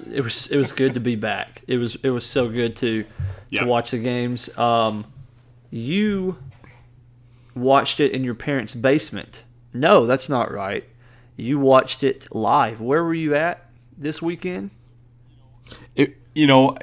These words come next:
Speaker 2: it, the place I was at was closer to my parents' basement than my current house. So you were kind of right. I was in South Bend for, uh, Notre Dame, Michigan. It was the,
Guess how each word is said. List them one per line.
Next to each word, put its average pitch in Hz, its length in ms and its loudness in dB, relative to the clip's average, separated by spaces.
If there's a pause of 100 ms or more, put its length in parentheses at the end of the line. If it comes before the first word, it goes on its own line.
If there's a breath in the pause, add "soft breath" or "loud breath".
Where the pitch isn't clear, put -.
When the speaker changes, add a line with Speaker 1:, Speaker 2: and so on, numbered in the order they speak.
Speaker 2:
it, 127 240 -6
the 127 60 -4
place 165 280 6
I 147 60 6
was 113 160 2
at 143 240 4
was 104 160 -6
closer 143 460 0
to - 120 -4
my 113 140 2
parents' 101 400 6
basement 98 480 -2
than 101 220 -2
my 95 100 0
current 104 400 -6
house. 117 480 0
So 101 680 -6
you 104 180 -8
were 98 160 -10 (100)
kind 139 320 -2
of 107 100 -8
right. 90 220 -4 (480 loud breath)
I 117 100 4
was 147 200 2
in 165 80 -8
South - 340 -2
Bend 117 300 -8 (640)
for, 113 480 -4
uh, 101 240 -2
Notre 110 240 -6
Dame, 131 160 0
Michigan. 135 440 -4 (220)
It 107 120 -8
was 101 320 -8
the, 101 360 -8